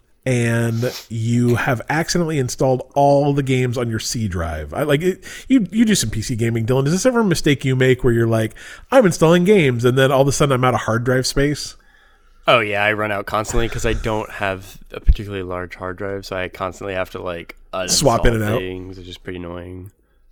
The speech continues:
Speaker 1: Well, if you threw a second hard drive in your computer, you'll be happy to know that Steam can actually move games between hard drives for you. So, um, I've done this in the past, but I've actually used,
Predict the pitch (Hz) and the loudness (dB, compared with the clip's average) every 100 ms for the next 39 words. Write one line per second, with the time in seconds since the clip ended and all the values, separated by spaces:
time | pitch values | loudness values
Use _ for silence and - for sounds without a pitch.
0 | _ - 185 196 190 - 233 247 208 - | _ -4 2 4 4 4 2 4 2 2
1 | 220 208 139 - 170 - - - 98 85 | 4 4 4 2 0 0 -4 -6 -4 -4
2 | 78 80 76 95 95 98 107 117 220 233 | -6 -6 -10 -10 -8 -6 -4 -2 0 0
3 | 185 139 147 117 - - - 135 139 - | 2 4 4 2 -4 -16 -2 0 2 -2
4 | - 175 262 285 202 180 - 208 185 139 | 0 0 0 0 2 2 2 4 4 4
5 | 123 127 165 196 190 170 - - - - | 2 4 4 4 0 -4 -6 -18 -20 -8
6 | 135 123 143 165 151 135 131 - - 147 | -2 2 2 2 0 0 0 -2 -2 2
7 | 165 196 196 - - 143 156 190 226 262 | 2 2 0 -4 0 4 4 4 4 2
8 | - - 254 277 302 269 - - - 170 | 0 0 2 2 0 -2 -4 -4 4 6
9 | 151 143 135 135 135 123 113 117 151 262 | 8 6 4 2 2 0 0 0 4 4
10 | 247 160 175 180 - 151 - 156 - 147 | 4 4 4 4 0 0 2 2 -2 -2
11 | 131 131 135 143 147 131 127 127 120 | 2 2 2 0 0 0 2 2 0